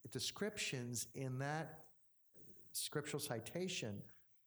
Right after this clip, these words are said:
having to do with, uh, he, the chains wouldn't hold the person. The s-, the, the demons spoke through the person saying, you know, "What is your name? Legion is my name. There are many of us." That is very much part of what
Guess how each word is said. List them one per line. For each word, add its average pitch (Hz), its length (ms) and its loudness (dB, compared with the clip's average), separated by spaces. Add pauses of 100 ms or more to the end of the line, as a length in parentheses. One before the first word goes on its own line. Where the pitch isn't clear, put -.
(160)
having 135 280 0
to 131 100 2
do 123 380 2
with, 113 420 0 (440)
uh, 104 300 0 (440)
he, 120 220 -2 (140)
the 113 80 -2
chains 151 640 2
wouldn't 135 260 -2
hold 120 260 0
the 117 60 0
person. 110 600 0 (1120)
The 143 60 0
s-, - 160 2 (120)
the, 113 220 0
the 113 80 2
demons 143 520 2
spoke 123 420 2
through 143 120 0
the 139 80 0
person 113 440 -2
saying, 110 420 0 (400)
you 120 80 -2
know, 113 80 0
"What 117 200 2
is 139 160 2
your 135 100 2
name? 117 280 0
Legion 139 300 2
is 117 180 0
my 107 160 0
name. 104 260 -2
There 107 120 -2
are 104 80 0
many 139 300 0
of 104 120 0
us." 104 260 -2 (360)
That 156 200 2
is 160 160 0
very 147 260 2
much - 440 -2
part 135 420 4
of 113 380 2
what 117 340 0